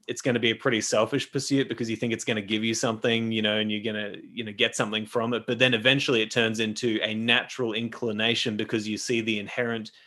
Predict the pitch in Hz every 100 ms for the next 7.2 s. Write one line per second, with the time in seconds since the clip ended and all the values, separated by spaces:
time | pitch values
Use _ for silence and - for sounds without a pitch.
0 | - _ _ - 107 101 - - 156 143
1 | - 117 107 110 110 104 101 104 101 104
2 | 113 107 110 104 - 113 101 98 _ _
3 | _ _ _ - 120 117 113 117 120 110
4 | 110 110 107 107 101 107 107 107 98 135
5 | 113 - 107 101 78 104 98 117 117 110
6 | - - 107 156 104 101 113 101 104 101
7 | 107